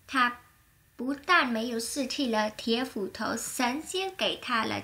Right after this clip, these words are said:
金和银的斧头。这里就是三把斧头的故事。接下来呢，我们来看到读一读，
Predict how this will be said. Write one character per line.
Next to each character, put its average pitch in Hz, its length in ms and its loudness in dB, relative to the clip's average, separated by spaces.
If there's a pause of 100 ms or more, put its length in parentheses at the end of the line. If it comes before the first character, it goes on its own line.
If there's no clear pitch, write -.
金 370 340 0 (160)
和 214 260 -4 (140)
银 214 400 -6
的 214 200 -4
斧 - 320 -12
头。 - 320 -6 (440)
这 294 160 4
里 208 220 0
就 214 180 -4
是 226 240 -6
三 359 460 2
把 - 200 2
斧 - 240 -10
头 220 340 -6
的 - 280 -10
故 214 220 -6
事。 208 320 -6 (1400)
接 339 200 4
下 349 220 6
来 196 240 4
呢， 247 340 0 (400)
我 226 80 -8
们 220 220 0
来 214 160 2
看 240 280 -2
到 202 260 2 (200)
读 226 540 0
一 330 420 2 (260)
读， 196 540 2